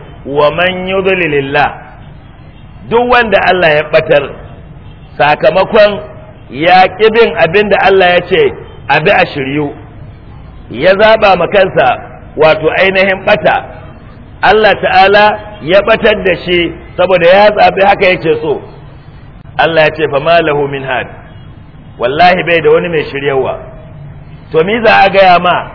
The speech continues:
wanda ya fi abin da Allah ya gaya ma? Wa zai iya maka bayanin ka gane gaskiya fiye da wanda ya zo da wannan addini? Ga hadisansa nan, ga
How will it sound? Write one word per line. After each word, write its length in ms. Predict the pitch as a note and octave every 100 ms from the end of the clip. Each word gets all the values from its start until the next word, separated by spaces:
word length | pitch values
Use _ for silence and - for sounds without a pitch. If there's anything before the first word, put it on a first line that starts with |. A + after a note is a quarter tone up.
| - -
wanda 300 | - F#3+ G3+
ya 60 | F#3
fi 80 | F3 F3+
abin 160 | F3 F3
da 120 | C#3+
Allah 180 | F3 D#3+
ya 60 | D3+
gaya 260 | D#3 D#3 C#3
ma? 140 | B2 - - - - - - - - - - - -
Wa 180 | D3 E3 F3+
zai 160 | A#3 A3+
iya 140 | A3 G#3
maka 240 | G#3 G#3
bayanin 640 | E3 F3 G3 G#3 G#3 F#3
ka 160 | D#3+ D3
gane 320 | F3+ G3+ F#3+
gaskiya 480 | D#3+ D#3 - F#3 F3+ B2+ - - - - -
fiye 240 | - E3 G#3+
da 480 | G3+ E3+ B2 - -
wanda 240 | D#3 G#3+ G3
ya 120 | F#3+
zo 80 | F#3+
da 160 | G3 F3+
wannan 320 | F3+ F#3 E3+ D#3
addini? 560 | C#3+ C#3+ E3+ D#3+ - - - - A#2
Ga 240 | E3+ F3
hadisansa 560 | F3 E3+ F3 G#3 E3+ D3
nan, 180 | C3+ B2+ - - - - - -
ga 80 | -